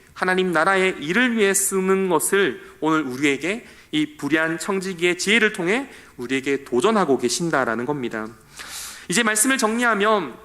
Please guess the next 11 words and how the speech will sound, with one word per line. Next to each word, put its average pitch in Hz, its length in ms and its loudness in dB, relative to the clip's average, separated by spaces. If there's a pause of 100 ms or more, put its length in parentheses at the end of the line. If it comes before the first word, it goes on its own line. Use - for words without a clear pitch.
(800)
하나님은 233 380 2
우리의 196 220 4
삶을 180 600 0
주목하고 165 600 2
계십니다. 120 560 -4 (540)
예배당에서 156 760 0 (140)
삶과 185 680 2
고백에만 220 480 2
주목하시는 185 640 -2
것이 190 220 0
아니라 139 440 -2